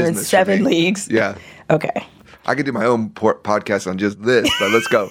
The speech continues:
Speaker 1: <laughs> All right.
Speaker 2: Yeah.
Speaker 1: So, are you in any two quarterback leagues?
Speaker 2: Oh, yes.
Speaker 1: Why?
Speaker 2: I'm in two, I'm in two leagues that are three quarterback leagues.
Speaker 1: That sounds so shitty.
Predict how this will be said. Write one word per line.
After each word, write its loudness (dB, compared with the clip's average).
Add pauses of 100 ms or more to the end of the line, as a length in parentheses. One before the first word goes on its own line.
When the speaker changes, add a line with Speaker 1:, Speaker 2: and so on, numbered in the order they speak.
Speaker 1:
<laughs> -8
All 2
right. 0
Speaker 2:
Yeah. -2 (180)
Speaker 1:
So, 2 (800)
are 4
you -4
in -2
any 2
two -2
quarterback 0
leagues? -8
Speaker 2:
Oh, 2
yes. 0 (120)
Speaker 1:
Why? 0
Speaker 2:
I'm -2
in -2
two, 0 (220)
I'm -4
in -6
two -4
leagues 0
that 2
are 0
three 0
quarterback -2
leagues. -8 (840)
Speaker 1:
That 2
sounds 2 (320)
so 2
shitty. -2